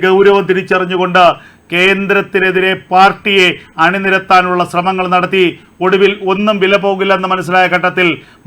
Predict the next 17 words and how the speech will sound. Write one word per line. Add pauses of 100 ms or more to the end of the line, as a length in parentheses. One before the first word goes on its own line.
മകളെ
എങ്ങനെയെങ്കിലും
രക്ഷിക്കാനുള്ള (480)
നെട്ടോട്ടത്തിലാണ് (100)
കേരളത്തിൻ്റെ
മുഖ്യമന്ത്രി. (480)
രാജ്യത്ത്
തന്നെ (160)
ഏറ്റവും (320)
വിലപിടിപ്പുള്ള (120)
അഭിഭാഷകരെ
രംഗത്തിറക്കിക്കൊണ്ട്, (500)
അഭിഭാഷകരെ
വിലക്കെടുത്തുകൊണ്ട് (420)
മകളായ (140)
വീണ (180)
വിജയനെ